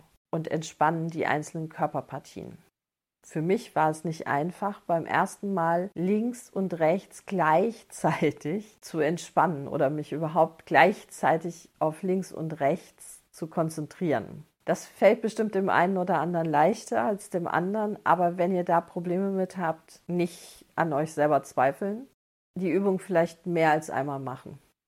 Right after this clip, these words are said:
Wenn ihr merkt, ihr seid zu aufgedreht und werdet zappelig und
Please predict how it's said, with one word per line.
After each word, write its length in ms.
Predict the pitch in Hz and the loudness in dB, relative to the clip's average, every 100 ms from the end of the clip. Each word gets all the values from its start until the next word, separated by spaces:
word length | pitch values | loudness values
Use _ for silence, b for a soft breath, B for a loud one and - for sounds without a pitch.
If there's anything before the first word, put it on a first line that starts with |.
| _ _ _ _ | _ _ _ _
Wenn 560 | 160 160 170 190 233 254 | -8 2 4 4 0 -4
ihr 600 | - 214 208 208 208 214 220 _ _ _ | -2 4 6 6 2 -2 -12 _ _ _
merkt, 800 | - 165 156 160 - - - - - | -2 2 4 2 -2 -18 -20 -12 -2
ihr 200 | 170 165 | 0 0
seid 460 | 170 160 170 - | 4 4 4 0
zu 260 | - 214 202 | -12 -8 2
aufgedreht 920 | 165 180 - 190 - 170 170 165 - | 4 2 -2 -8 -4 0 0 0 -6
und 400 | - 156 156 156 | -8 -6 -6 -4
werdet 420 | 160 160 160 - | -2 -2 -4 -12
zappelig 840 | - - - 196 180 170 170 - - - | -4 0 0 0 -2 -4 -8 -20 -16 -4
und 380 | 160 156 160 | -4 -4 -8